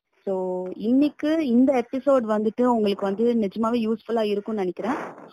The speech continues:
உங்களை பத்தி நீங்க அண்டர்ஸ்டாண்ட் பண்ணிக்கிறதை விட, உங்களை சுத்தி இருக்கிறவங்களுக்குமே வந்துட்டு நீங்க எப்படி நடந்துக்கணும், அப்படி ஒரு, ஒரு மாதிரி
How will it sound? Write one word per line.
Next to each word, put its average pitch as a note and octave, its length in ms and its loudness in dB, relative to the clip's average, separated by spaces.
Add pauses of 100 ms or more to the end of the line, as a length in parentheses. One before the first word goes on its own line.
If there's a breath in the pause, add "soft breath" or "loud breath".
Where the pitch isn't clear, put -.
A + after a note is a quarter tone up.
உங்களை D4+ 360 4
பத்தி C#4+ 240 2
நீங்க C4 300 2
அண்டர்ஸ்டாண்ட் G#3+ 400 -2
பண்ணிக்கிறதை F3+ 440 -2
விட, C#4+ 300 0 (400)
உங்களை C4+ 300 4
சுத்தி D4 300 4
இருக்கிறவங்களுக்குமே A#3+ 680 0
வந்துட்டு A#3+ 380 2
நீங்க A#3+ 220 4
எப்படி G3+ 260 2
நடந்துக்கணும், F#3+ 680 -2 (280)
அப்படி F#3+ 440 0 (720 loud breath)
ஒரு, C4 300 6
ஒரு C4 200 6
மாதிரி D#4+ 460 4